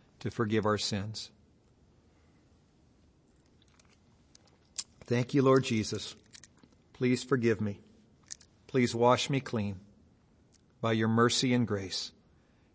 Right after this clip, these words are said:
and help me to follow you better this week than I did last week.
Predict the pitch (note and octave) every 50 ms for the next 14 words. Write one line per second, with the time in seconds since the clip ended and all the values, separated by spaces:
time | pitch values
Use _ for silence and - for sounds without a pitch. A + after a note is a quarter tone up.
0 | _ _ - G#2+ G#2+ F#2+ A#2+ B2+ C#3 D3 C3+ C3 B2 A#2+ - - C3+ C3+ C#3 C#3
1 | C3+ C#3 C#3+ C3 C3+ C3 C3 C3+ B2 C3+ C3 - - C#3+ C#3+ C#3+ C#3 - C#3+ B2+
2 | B2+ B2+ B2 C3 B2+ B2 A2+ A2+ A2+ G#2 - - A2+ A2 G#2